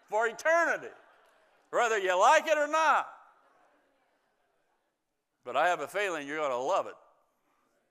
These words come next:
Thank God for grace. Father, we love you. Thank you for this wonderful salvation. Help us not to take it for granted.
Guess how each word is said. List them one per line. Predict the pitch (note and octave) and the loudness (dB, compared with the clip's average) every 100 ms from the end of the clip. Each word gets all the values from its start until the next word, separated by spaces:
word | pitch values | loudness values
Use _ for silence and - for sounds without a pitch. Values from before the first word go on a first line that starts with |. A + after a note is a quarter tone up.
| _ _ _ _ _ _ _ _ _ _ _ | _ _ _ _ _ _ _ _ _ _ _
Thank | D3+ D3+ | -12 -10
God | B2 A#2+ G#2+ | -6 -6 -6
for | G2 | -12
grace. | F#2 F2+ D2+ - - _ _ _ _ _ _ _ _ G2+ _ _ _ _ _ _ _ _ _ _ _ _ _ _ _ _ _ _ _ | -16 -16 -16 -20 -20 _ _ _ _ _ _ _ _ _ _ _ _ _ _ _ _ _ _ _ _ _ _ _ _ _ _ _ _
Father, | B2 C3+ C3 B2+ | 0 0 -2 -8
we | A#2+ | -8
love | G#2+ F2 E2 | -8 -10 -14
you. | E2 _ _ _ _ _ _ _ _ _ _ _ _ _ _ _ _ _ _ _ _ - | -20 _ _ _ _ _ _ _ _ _ _ _ _ _ _ _ _ _ _ _ _ -2
Thank | D#3 D3 | -2 -2
you | C3+ | -8
for | - B2+ | -8 -8
this | B2+ - | -8 -10
wonderful | C3+ C3+ B2+ - A2+ | -10 -10 -10 -12 -14
salvation. | G#2 A#2+ A2 G2 G#2 G2 - - _ _ _ _ _ _ _ _ _ _ | -10 -6 -6 -6 -10 -12 -16 -20 _ _ _ _ _ _ _ _ _ _
Help | - F3+ F#3 | -2 -2 -2
us | D3 | -8
not | D#3+ E3+ C#3 | -4 -4 -4
to | |
take | A#2 D#3 C#3+ | -6 -6 -6
it | C3+ | -14
for | - G#2 | -18 -18
granted. | G#2+ G#2 G2+ E2+ | -12 -10 -12 -14